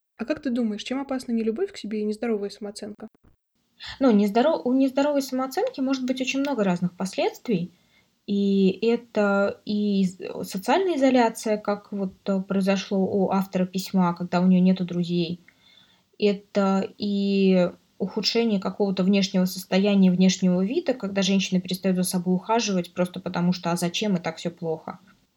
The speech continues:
Speaker 2: <clears throat> Это может быть какие-то не очень здоровые отношения, когда девушка думает, что это лучшее, на что я могу претендовать, а более хорошего молодого человека я недостойна.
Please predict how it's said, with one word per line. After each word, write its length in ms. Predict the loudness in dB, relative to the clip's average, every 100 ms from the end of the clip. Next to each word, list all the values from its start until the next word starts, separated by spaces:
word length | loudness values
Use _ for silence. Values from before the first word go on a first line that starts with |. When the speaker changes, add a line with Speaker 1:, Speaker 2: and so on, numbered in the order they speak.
| _
Speaker 2:
<clears throat> 500 | -6 2 2 2 0
Это 240 | 2 4 4
может 300 | 2 0 0
быть 160 | 0
какие-то 420 | 0 -2 -2 0 2
не 160 | 4
очень 280 | 2 2 0
здоровые 440 | 2 4 4 2 2
отношения, 680 | 2 0 2 0 0 -2 -2
когда 220 | 0 2 6
девушка 320 | 6 4 0
думает, 240 | 2 2
что 140 | 2 0
это 160 | 0 0
лучшее, 300 | 0 0 2
на 80 | 2
что 140 | 0
я 60 | 2
могу 220 | 4 2
претендовать, 720 | 0 0 2 4 4 2 2 0
а 480 | 0 -2 -4 -4 0
более 260 | 2 2
хорошего 480 | 2 0 0 0 0
молодого 400 | 0 2 0 -2
человека 440 | -2 -2 -2 0 0
я 100 | 0
недостойна. 760 | 2 0 -4 -8 -10 -12 -20